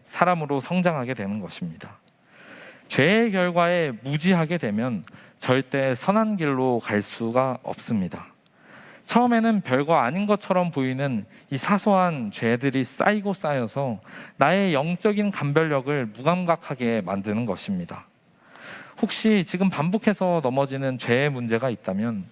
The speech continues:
잠시 한 발짝 뒤에서 그 문제로 일어나서, 인해서 발생되는 결과들을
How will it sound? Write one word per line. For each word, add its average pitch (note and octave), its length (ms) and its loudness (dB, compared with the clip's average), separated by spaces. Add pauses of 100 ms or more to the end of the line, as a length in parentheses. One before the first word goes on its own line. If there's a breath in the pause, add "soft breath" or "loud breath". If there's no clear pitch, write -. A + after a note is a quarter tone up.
(320 loud breath)
잠시 D#3 480 0
한 G3+ 220 2
발짝 F#3+ 560 0
뒤에서 A#2+ 680 0 (480 loud breath)
그 G#3+ 120 2
문제로 G#3 460 2
일어나서, F3+ 560 2 (100)
인해서 C#3 600 0
발생되는 C#3 760 0
결과들을 A2+ 760 0